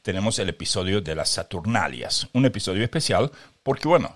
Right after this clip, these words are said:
vemos que el templo de Saturno se terminó de construir, pero ese es un año que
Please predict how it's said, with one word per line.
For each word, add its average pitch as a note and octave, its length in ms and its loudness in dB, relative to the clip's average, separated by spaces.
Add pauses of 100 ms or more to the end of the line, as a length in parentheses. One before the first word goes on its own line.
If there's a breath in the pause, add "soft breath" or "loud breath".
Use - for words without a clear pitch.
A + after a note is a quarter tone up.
(120)
vemos A#2 560 -2
que - 260 -6
el E2+ 140 -8
templo G#2+ 600 -2
de F#2 280 -2
Saturno A2 600 4
se - 200 -2
terminó E2+ 440 -8
de F2+ 120 -6
construir, G2+ 500 -2 (300 loud breath)
pero A#2 200 8
ese A3 200 6
es G3 100 2
un E3+ 120 4
año E3+ 280 2
que C#3 260 4